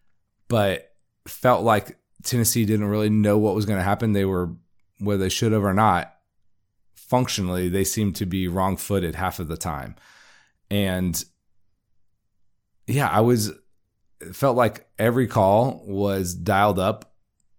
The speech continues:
pretty much right, and they were executing it well. And I give credit here to Graham Mertz on some of those third downs, him fe-, either feeling pressure, moving the pocket, rolling out,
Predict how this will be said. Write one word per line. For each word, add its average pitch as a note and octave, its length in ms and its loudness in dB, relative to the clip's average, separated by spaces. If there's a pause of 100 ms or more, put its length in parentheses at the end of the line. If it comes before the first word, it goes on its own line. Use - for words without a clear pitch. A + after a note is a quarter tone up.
(220)
pretty G#2+ 200 0
much A2 260 -2
right, F#2+ 480 -2
and F#2+ 320 -4
they F#2+ 80 0
were - 120 -6
executing G#2 440 -4
it D#2 60 -6
well. E2+ 240 -6 (400)
And G#2 100 -2
I A2+ 60 2
give A#2 360 -2
credit A#2 280 -2
here A2 120 0
to G2 80 -2
Graham F#2+ 240 -2
Mertz G2 400 -2 (720)
on B2 100 0
some C3 140 2
of B2+ 60 4
those A#2+ 120 4
third A#2+ 200 0
downs, G#2+ 500 0 (140)
him A2 340 2
fe-, - 160 -4
either G#2 280 2
feeling A#2+ 300 2
pressure, A#2+ 300 0
moving G#2+ 260 2
the G2+ 80 0
pocket, G2 280 0
rolling G2 320 0
out, F2+ 260 -2